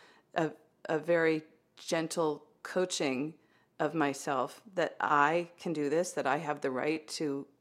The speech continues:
you know, spend my time this way, gently, loosely investigating these themes and going forward. And then I think tenacity can also come from having faith in the thing that you're writing and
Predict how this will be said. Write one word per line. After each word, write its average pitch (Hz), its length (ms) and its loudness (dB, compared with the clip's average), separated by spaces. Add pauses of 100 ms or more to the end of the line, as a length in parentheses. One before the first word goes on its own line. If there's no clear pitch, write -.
you 160 140 -4
know, 139 140 -2
spend 160 380 -2
my 151 120 0
time 143 300 -2
this 143 240 -6
way, 143 300 -2 (300)
gently, 156 440 -2
loosely 143 460 -4
investigating 135 880 -4
these 123 240 -8
themes 135 520 -6
and 139 200 -6
going 131 220 -4
forward. 139 500 -6 (460)
And 175 180 2
then 175 400 0
I 165 100 0
think 165 300 -6
tenacity 156 480 -2
can 160 180 -4
also 147 260 -2
come 147 300 -6
from 147 260 -4
having 147 320 -4
faith 147 400 -4
in 147 140 -2
the 143 60 -2
thing 151 240 -4
that 151 120 -6
you're 139 140 -2
writing 151 540 0 (480)
and 143 260 0